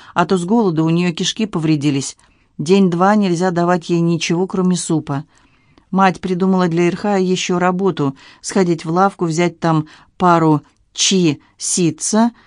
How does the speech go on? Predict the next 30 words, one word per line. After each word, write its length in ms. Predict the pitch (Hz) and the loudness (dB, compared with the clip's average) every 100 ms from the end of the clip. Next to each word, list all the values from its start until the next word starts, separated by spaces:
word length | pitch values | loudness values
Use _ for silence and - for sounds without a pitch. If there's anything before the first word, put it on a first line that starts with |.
| _ | _
сошьём 500 | - 190 180 185 214 | -4 -2 0 2 2
ей 140 | 220 202 | 2 2
ватную 420 | 170 175 202 170 | 0 0 -2 -2
стёганку. 680 | - 156 147 151 151 156 160 _ _ _ _ _ - | -2 -2 0 -2 -2 -6 -10 _ _ _ _ _ -4
Эрхай 360 | 185 180 185 | -4 0 -2
пошёл 340 | 180 175 180 165 | -2 -2 -2 -2
к 60 | |
воротам, 480 | 165 175 208 196 156 | -2 -2 -2 -2 -2
спрятав 460 | - 185 175 160 170 | -2 -4 -4 -6 -4
ладони 340 | 156 170 175 | -4 -2 -2
в 80 | 170 | -2
рукавах. 640 | 180 196 185 151 143 - _ - - - | -4 -4 -4 -4 -8 -14 _ -20 -18 0
Мать 220 | 220 269 | 2 4
что-то 300 | - 269 269 | 2 -4 -4
вспомнила, 680 | - - 220 202 190 180 180 | -6 -6 -2 2 2 2 0
семеня 360 | 180 196 208 208 | 0 2 2 4
ножками 520 | 226 226 - 185 180 | 2 2 0 0 0
протоптала 840 | 156 185 190 190 208 214 202 185 180 - - _ | -2 -2 -2 -2 -2 2 2 2 -2 -18 -20 _
ниточку 520 | 190 226 226 185 - | 4 6 4 0 -4
следов 460 | 185 185 185 254 - - | -4 -2 0 0 -2 -8
в 60 | |
снегу, 480 | - 190 165 165 156 - - _ | -2 -2 2 0 0 -4 -20 _
сунула 560 | - 254 254 254 233 214 | -4 4 6 6 4 2
Эрхаю 400 | 196 185 214 214 | 0 -2 0 0
в 60 | 190 | 0
рукав 320 | 185 208 190 | 0 -2 0
банкноту. 720 | 208 202 175 175 165 160 156 - _ _ | 0 0 0 -2 0 0 -2 -6 _ _
«Про 160 | 233 233 | 0 2
деньги 300 | 247 240 170 | 6 4 4
забыла. 640 | 160 175 165 160 165 | 2 2 2 2 2